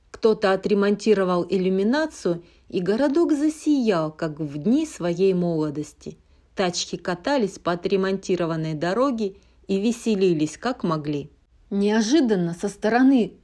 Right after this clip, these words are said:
автострады показались фары приближающихся машин, а в небе появились вертолёты.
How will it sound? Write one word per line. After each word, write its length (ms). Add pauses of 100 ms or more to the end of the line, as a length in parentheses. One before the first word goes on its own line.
автострады 880
показались 840
фары 440
приближающихся 1200
машин, 500 (300)
а 120
в 120
небе 340
появились 640
вертолёты. 800